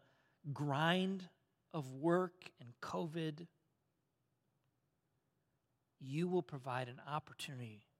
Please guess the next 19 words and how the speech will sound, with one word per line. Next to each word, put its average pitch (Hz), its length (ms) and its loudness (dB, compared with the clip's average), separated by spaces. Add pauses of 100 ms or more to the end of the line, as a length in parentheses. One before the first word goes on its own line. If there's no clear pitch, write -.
(540)
for 147 180 -4
adventure. 120 580 -10 (1600)
Help - 320 0
us, 139 160 -4
Jesus, - 680 -10 (880)
to - 80 -10
step - 460 -2
forward 110 440 -16 (1040)
and 139 140 -4
move 147 400 2
with 147 240 -4
you, 98 160 -12 (1000)
take 160 280 -2
a 147 80 -6
risk, - 480 -12 (1500)
and 127 140 -6
serve 127 360 0
another 127 320 -14
person. - 380 -12